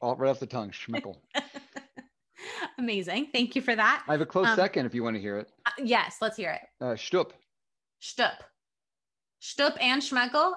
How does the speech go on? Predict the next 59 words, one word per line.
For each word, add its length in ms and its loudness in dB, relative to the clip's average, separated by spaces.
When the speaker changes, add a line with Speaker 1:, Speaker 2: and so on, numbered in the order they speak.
Speaker 2:
are 80 4
your 140 2
two 140 -2
Speaker 1:
Yeah. 160 6
Speaker 2:
favorite 220 0
ones? 280 2
Speaker 1:
I 80 4
know 180 6
they're, 220 4
I 80 2
know 140 2
they're 140 0
related, 420 2
but, 180 2
Speaker 2:
I 100 8
was 100 6
Speaker 1:
uh, 20 4
you 60 4
Speaker 2:
gonna 120 6
Speaker 1:
know. 60 4
Speaker 2:
say, 180 6
I 60 4
think 240 2
we 120 4
need 160 6
to 80 6
have 260 4
another 300 6
discussion 600 2
maybe 240 2
Speaker 1:
<laughs> 40 0
Speaker 2:
offline 680 4
about 380 4
Speaker 1:
That's 180 4
all 120 6
the 100 4
Yiddish 320 6
my 100 4
grandmother 460 6
taught 280 4
me. 220 0
Yeah, 500 0
no. 60 -8
Speaker 2:
<laughs> 200 -8
Your 160 4
grandma, 480 6
woo, 100 6
she 180 2
was 340 2
Speaker 1:
Yeah, 280 6
she 200 -2
was 160 4
a 80 4
firecracker. 640 0
Speaker 2:
Woo. 100 6
Speaker 1:
Yeah. 240 6
Speaker 2:
Um, 180 0
that's 220 2
amazing. 460 0